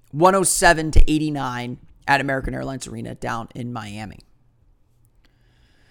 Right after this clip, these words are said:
Let's get some final stats for you before we move on and talk a little bit about Evan Fournier's return once again. Elfrid Payton leads the way with nineteen points on nine for eighteen shooting, eight rebounds, six assists. A really nice game for Elfrid Payton. He's playing,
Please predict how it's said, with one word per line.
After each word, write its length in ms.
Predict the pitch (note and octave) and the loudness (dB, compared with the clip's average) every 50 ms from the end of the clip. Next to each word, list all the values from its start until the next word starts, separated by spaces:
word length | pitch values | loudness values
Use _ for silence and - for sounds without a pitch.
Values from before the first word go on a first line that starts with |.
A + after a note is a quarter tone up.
| _ _ _ _ _ _ - | _ _ _ _ _ _ -4
Let's 160 | G3+ G3 - | -4 0 2
get 140 | - A3+ - | 2 2 2
some 140 | - A3 G3+ | 0 -2 -2
final 360 | - - A3+ A3 G#3+ G#3 F#3+ | 2 4 4 4 4 2 -2
stats 560 | - - - F#3 F#3+ G3 F#3+ F#3 - - - | -2 0 4 6 6 6 6 4 2 -6 -12
for 280 | - - - G3 F#3+ F#3+ | -12 -2 2 4 4 4
you 100 | F#3+ F3+ | 4 0
before 260 | E3+ D#3+ - G3 F#3+ | -4 -2 0 0 0
we 80 | F#3 | 0
move 220 | F3 F3 F3+ F3 F3 | -2 -4 -2 0 2
on 160 | F3+ F3+ F3 | 2 2 0
and 100 | E3+ E3 | -2 -2
talk 180 | - F3 F3 - | -4 -4 -2 -2
a 40 | |
little 120 | F3 F3+ E3 | -4 -4 -2
bit 80 | F3 | 0
about 200 | E3+ E3+ E3 - | 0 0 0 0
Evan 240 | - E3 E3 E3+ D#3 | 0 -2 -2 -2 -4
Fournier's 420 | - - F3 E3+ E3+ E3 E3 C#3 D#3 | -2 -2 -2 -2 -2 -4 -4 -4 -6
return 360 | D3 - - F3 E3+ E3 D#3+ | -8 -6 -4 -4 -4 -4 -4
once 180 | E3 D#3 - | -8 -6 -6
again. 340 | E3 D3 F3 E3+ E3+ E3 D3 - - - - - - - | -4 -2 -2 -2 -2 -2 -6 -10 -14 -16 -18 -20 -6 4
Elfrid 320 | - G#3+ A#3 A3 - G#3 - | 6 6 8 8 6 8 10
Payton 280 | - G#3 G#3 G3+ G3+ | 10 10 10 8 4
leads 160 | G3+ G3+ E3 D#3 | 0 0 0 2
the 80 | F#3+ | 2
way 100 | G3 F#3+ | 4 4
with 140 | F#3+ E3+ - | 2 2 0
nineteen 420 | F3 F#3+ G3 F3+ - - F#3 F3+ | 0 0 0 0 -4 -6 -6 -2
points 280 | - - F#3+ G3 F#3+ - | -2 -2 -2 -2 0 -2
on 160 | F3+ E3 D#3 | -2 0 2
nine 220 | D#3 D#3+ F3 F#3 D#3+ | 2 4 2 2 0
for 140 | - F#3+ - | -4 -4 -2
eighteen 280 | E3 E3+ - - E3 D3+ | -2 -4 -4 -4 -8 -8
shooting, 360 | C#3 - E3+ D#3 D#3+ D#3 - - | -6 -6 -6 -6 -6 -8 -8 -4
eight 200 | F3 G3 F#3+ - | -4 -4 -2 -2
rebounds, 400 | F#3 F3+ D#3+ F3+ E3 E3 D3 - | -4 -2 0 0 -2 -2 -4 -8
six 160 | D#3 - - | -10 -10 -10
assists. 280 | E3 - - D#3+ - - | -8 -8 -8 -6 -6 -4
A 60 | D#3+ | -4
really 340 | C#3+ D3 G3 B3 C#4 B3+ G#3 | -2 2 2 2 2 2 0
nice 320 | F3+ F3+ F#3 F3+ E3+ - | 0 0 0 0 0 -2
game 240 | - E3+ E3 D#3+ D3 | -4 -6 -6 -6 -6
for 140 | - E3 D#3+ | -6 -6 -6
Elfrid 240 | D#3 - E3 C3+ | -6 -6 -10 -10
Payton. 240 | - E3+ E3 C#3+ D3+ | -8 -8 -8 -8 -10
He's 160 | E3 F3+ - | -12 -12 -12
playing, 420 | - - G#3+ G#3+ G#3 G3+ F#3+ E3+ | -6 -4 -2 -2 -2 -2 -6 -8